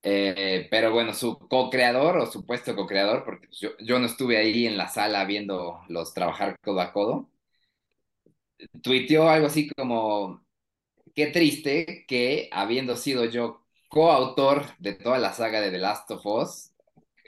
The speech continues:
creo que nada más lo fue en el videojuego uno, yo creo que en el videojuego dos ya, ya le dieron las gracias, pero sí dijo como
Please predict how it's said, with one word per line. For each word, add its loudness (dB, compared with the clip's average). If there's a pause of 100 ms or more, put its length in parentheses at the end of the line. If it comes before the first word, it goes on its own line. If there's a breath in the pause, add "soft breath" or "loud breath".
creo 2
que 2
nada 2
más 4
lo 0
fue 0
en -4
el 0
videojuego 2
uno, -6
yo -8
creo -8
que -4
en -4
el -4
videojuego -2
dos -6
ya, -4 (840)
ya 2
le 4
dieron 2
las -2
gracias, -2
pero -4
sí -4
dijo 0
como -4